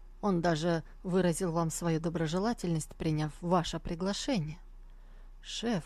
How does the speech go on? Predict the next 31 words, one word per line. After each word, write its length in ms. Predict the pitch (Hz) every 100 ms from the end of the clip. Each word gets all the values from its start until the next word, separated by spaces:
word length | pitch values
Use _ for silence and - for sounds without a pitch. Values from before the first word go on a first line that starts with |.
| -
в 80 | 170
этот 240 | 170 165
день 280 | 151 208 196
он 120 | 180
выглядел 460 | 170 208 214 190 202
не 140 | 190
очень 280 | 220 - 226
хорошо, 520 | - 247 240 - 277
скорее 360 | 180 - 156 156
как 280 | 170 160 - - - -
человек, 520 | 202 170 160 165 226
который 420 | - 165 165 170 - - -
восстанавливается 960 | 214 - 202 165 196 247 226 190 - 165
после 280 | 160 -
серьезной 520 | 165 185 160 156 170 180
болезни. 500 | 226 226 147 147 - - - - -
У 100 | -
него 260 | 240 190 180
был 180 | 180 185
нездоровый 540 | 175 156 170 175 160
цвет 280 | - 165 156
лица, 520 | 160 151 - 226 165 - - - -
но 80 | 240
на 140 | 220 180
следующий 440 | - 208 185 185
день, 240 | 170 196
когда 320 | 190 170 156 175
он 140 | 180
пришел 540 | - 160 - 220 202 175
на 140 | 170
банкет, 520 | 165 151 - 254 254